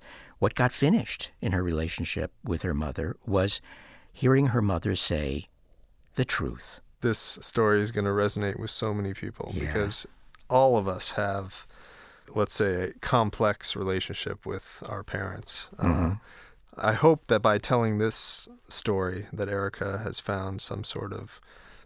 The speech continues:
Speaker 2: you know, peace within herself.
Speaker 1: Her mother apparently was someone who could never say, "I'm sorry." But she finally heard it, Erica did, through her mother's friends. And that gave Erica an opportunity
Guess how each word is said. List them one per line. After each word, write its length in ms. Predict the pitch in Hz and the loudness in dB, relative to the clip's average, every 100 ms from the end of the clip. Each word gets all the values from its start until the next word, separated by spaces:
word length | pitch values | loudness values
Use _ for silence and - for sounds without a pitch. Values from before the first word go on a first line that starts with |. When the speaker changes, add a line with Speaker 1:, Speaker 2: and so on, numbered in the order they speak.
| - | -4
Speaker 2:
you 80 | 117 | -2
know, 140 | 98 | 0
peace 420 | - 202 156 - | -2 0 0 0
within 220 | 113 - 113 | -4 -4 -4
herself. 580 | 110 165 139 - - - | 0 0 0 -4 -14 -2
Speaker 1:
Her 100 | 107 | 0
mother 240 | 95 101 | 2 2
apparently 380 | 110 - 85 87 | 0 0 0 0
was 120 | 85 | -4
someone 260 | - 87 90 | -2 -2 -2
who 60 | 92 | -2
could 180 | 90 | -4
never 200 | 87 90 | -2 -2
say, 180 | 87 101 | -2 -2
"I'm 140 | 101 104 | -2 -2
sorry." 480 | 104 151 147 - - - - _ - _ _ _ _ - | 0 -2 -4 -8 -16 -20 -20 _ -20 _ _ _ _ -6
But 220 | - 92 - - - - _ - - | 0 0 -2 -12 -20 -20 _ -20 -6
she 220 | - 123 | -2 0
finally 340 | - 117 123 | 4 6 6
heard 260 | 123 156 185 | 6 4 4
it, 160 | 85 - | 0 -2
Erica 380 | 98 76 - 80 | -4 -2 -4 -4
did, 240 | 80 80 | -4 -4
through 200 | - 104 | -2 0
her 100 | 98 | 0
mother's 320 | 98 90 98 | 0 0 -2
friends. 600 | - - 78 64 58 - - - - - - | -2 -2 -2 -2 -4 -8 -14 -20 -20 -20 -6
And 160 | 117 92 | 0 2
that 140 | 160 | 2
gave 280 | 135 120 107 - | 2 0 0 -2
Erica 260 | 117 156 92 | -2 0 0
an 80 | |
opportunity 840 | 85 90 90 - 85 78 78 82 | -2 -2 -4 -2 -2 -2 -2 -6